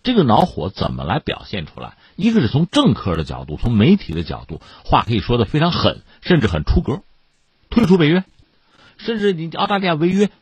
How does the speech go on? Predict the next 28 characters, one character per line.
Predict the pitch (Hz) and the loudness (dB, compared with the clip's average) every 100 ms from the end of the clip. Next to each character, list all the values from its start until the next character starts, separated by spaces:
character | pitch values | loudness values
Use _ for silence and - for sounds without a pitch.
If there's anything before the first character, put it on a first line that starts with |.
| - | -2
交 | 220 | 0
罚 | 214 220 | 2 2
款， | - 160 - _ _ _ _ | 0 -4 -8 _ _ _ _
老 | - 127 170 | -6 0 0
子 | |
跟 | 196 214 | 0 0
你 | |
拼 | 190 - 247 | -2 0 0
了， | 208 - | 0 0
这 | - | 2
是 | 127 | 2
可 | 85 - - | 0 -8 -10
以 | - - | -8 -10
的。 | - _ _ _ | -14 _ _ _
可 | 123 | -2
是 | 131 170 - | 0 -2 -6
现 | - - 247 214 90 | -12 -6 0 2 2
实 | 67 80 101 | -2 -4 -4
世 | - 131 85 | -2 -2 -2
界 | 80 65 | -4 -8
之 | 73 | -12
中， | 69 71 - _ | -10 -12 -14 _
法 | 87 76 | -2 0
国 | 98 | -2
毕 | - 165 | 0 0
竟 | 92 92 | 2 -2
还 | 69 71 | -2 -10
是 | - | -10